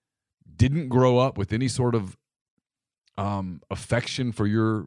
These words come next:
for your school, they're not from your place, that it, it doesn't mean anything to them other than a N I L salary. What happens inside those locker rooms when adversity strikes?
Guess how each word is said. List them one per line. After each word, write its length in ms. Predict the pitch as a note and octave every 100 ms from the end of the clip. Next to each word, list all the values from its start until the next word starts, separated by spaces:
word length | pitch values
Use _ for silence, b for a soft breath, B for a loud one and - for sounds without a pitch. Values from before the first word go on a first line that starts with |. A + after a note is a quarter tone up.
| -
for 160 | -
your 160 | A2 G#2+
school, 440 | - A#2+ C3 D3+ B2
they're 80 | F2
not 220 | G2+ -
from 160 | A#2 A2
your 80 |
place, 420 | F#2 A2+ A#2 D#3 -
that 200 | E2 C#2+
it, 180 | F#2 F#2
it 120 | F2+
doesn't 280 | A#2 - F2+
mean 320 | F2+ A#2+ D3+
anything 420 | D3+ C3+ C#3 C3
to 180 | C3+ C#3
them 160 | C#3+
other 180 | A2 A#2
than 160 | A2 G#2
a 160 | F#2+ E2+
N 120 | A2+
I 180 | A#2 A2
L 120 | A#2+
salary. 540 | - A2+ A#2+ C#3 D#3 D#3+ _ _ _ _ _ _ _ _ _ _ _ _ _ _ _ _ -
What 160 | A#2+
happens 380 | B2 C3+ C#3 - - A2+
inside 380 | B2+ C3 B2+
those 140 | B2 G#2
locker 280 | A2 C3+ A#2
rooms 220 | A2+ G#2
when 100 | G#2+
adversity 460 | G2+ G#2+ C3 - E2
strikes? 460 | - D2+ C#2+ -